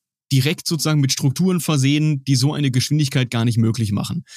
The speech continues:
Und dann kam ja in den letzten Jahren, du hast es auch grad schon gesagt, immer mal wieder Unzufriedenheit, auch von den ein oder anderen Konzernmarken. Ich glaube, es ist, äh, es ist ja auch wirklich, ähm, ein offenes Geheimnis, dass Audi und Porsche da gesagt haben, wir unserem Premium-Anspruch können wir nur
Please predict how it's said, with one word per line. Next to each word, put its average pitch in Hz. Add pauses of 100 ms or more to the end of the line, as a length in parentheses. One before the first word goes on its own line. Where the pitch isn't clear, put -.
(260)
Und 123
dann 156
kam 143
ja 139
in 131
den 131
letzten 127
Jahren, 120
du 135
hast 127
es -
auch 131
grad 117
schon 120
gesagt, 131
immer 147
mal 123
wieder 123
Unzufriedenheit, 143
auch 120
von 123
den 120
ein 123
oder 123
anderen 117
Konzernmarken. 143
Ich 131
glaube, 120
es 117
ist, 120
äh, 104
es -
ist 123
ja 113
auch 110
wirklich, 123 (520)
ähm, 117
ein 117
offenes 143
Geheimnis, 131
dass 123
Audi 143
und 131
Porsche 139
da 131
gesagt 127
haben, 131
wir 123
unserem 131
Premium-Anspruch 131
können 135
wir 135
nur 135